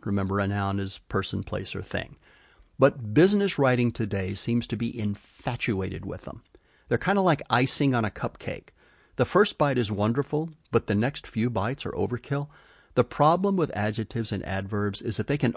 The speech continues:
overshadow the word they're associated with. So wherever you can,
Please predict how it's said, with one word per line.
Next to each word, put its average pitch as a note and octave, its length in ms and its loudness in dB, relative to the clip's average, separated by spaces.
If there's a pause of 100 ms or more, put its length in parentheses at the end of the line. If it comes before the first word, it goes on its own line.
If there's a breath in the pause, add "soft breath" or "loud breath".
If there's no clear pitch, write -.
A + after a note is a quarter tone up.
overshadow A2+ 1040 0 (260)
the G2+ 80 2
word G#2+ 460 2
they're G2+ 140 -2
associated G#2+ 680 -4
with. F#2+ 240 -8
So C3+ 240 2 (460 loud breath)
wherever B3 300 6
you G2+ 160 2
can, G#2 500 -4